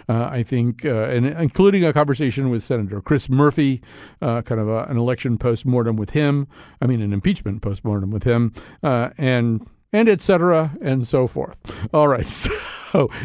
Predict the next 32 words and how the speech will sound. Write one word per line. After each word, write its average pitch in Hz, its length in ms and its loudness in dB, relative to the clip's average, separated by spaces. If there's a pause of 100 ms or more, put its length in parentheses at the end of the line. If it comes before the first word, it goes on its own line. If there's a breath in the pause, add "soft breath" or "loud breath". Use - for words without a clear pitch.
(180)
I'm 135 220 0
just 139 160 -10
trying 170 120 4
to 127 40 0
get 123 120 -4
to 123 60 -2
the 104 80 -4
phone 101 220 -6
calls 107 200 -8
here. 117 160 -6
All 135 100 2
right, 110 140 -2 (160 loud breath)
so 180 360 2
I 123 80 0
put 170 160 4
out 160 100 0
the 165 60 -2
call 156 180 4
for 127 120 -4
phone 180 220 0
calls. 175 340 0 (440 soft breath)
The 107 100 -6
phone 117 180 0
calls 113 220 0
have 113 100 -4
come 143 220 2
in. 175 340 -2 (160 loud breath)
I 104 60 -8
am 107 120 -4
going 135 340 0
to 120 60 -10
start 160 400 0